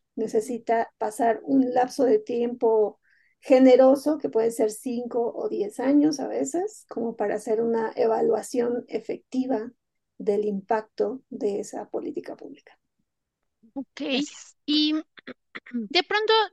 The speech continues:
Speaker 2: ¿tú cómo definirías este? Digo, ya medio nos lo fuiste pintando un poquito en tu primera respuesta, pero ¿cómo definirías la perspectiva de género en el contexto de estas políticas públicas? ¿Y cuál es la importancia que, que considerarías, eh,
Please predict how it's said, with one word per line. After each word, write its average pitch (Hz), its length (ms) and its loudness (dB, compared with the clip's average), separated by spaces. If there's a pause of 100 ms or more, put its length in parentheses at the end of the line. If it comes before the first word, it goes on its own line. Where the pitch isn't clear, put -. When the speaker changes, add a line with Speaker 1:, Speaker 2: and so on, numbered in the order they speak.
Speaker 2:
¿tú 359 200 -2
cómo 392 300 -2
definirías 254 1000 0
este? 254 240 -4
Digo, 262 300 -2
ya 277 220 0
medio 277 400 0
nos 226 160 -6
lo 220 100 -4
fuiste 254 380 -6 (260)
pintando 240 500 -2
un 254 60 -4
poquito 254 380 -8
en 254 100 -2
tu 240 100 -14
primera 214 380 -8
respuesta, 269 500 -4
pero 269 260 2 (320)
¿cómo 415 180 -6 (160)
definirías 254 800 0
la 220 140 -4
perspectiva 240 680 -6
de 254 120 0
género 247 600 -4
en 233 200 -8
el 226 180 -8
contexto 220 600 -6
de 277 80 0
estas 269 260 -8
políticas 226 560 -12
públicas? 269 580 -8 (440)
¿Y 285 160 -2
cuál 381 340 0
es 403 160 4
la 403 180 0
importancia 254 840 -2
que, 214 360 -6
que - 120 -18
considerarías, 220 1160 -4
eh, 220 260 -8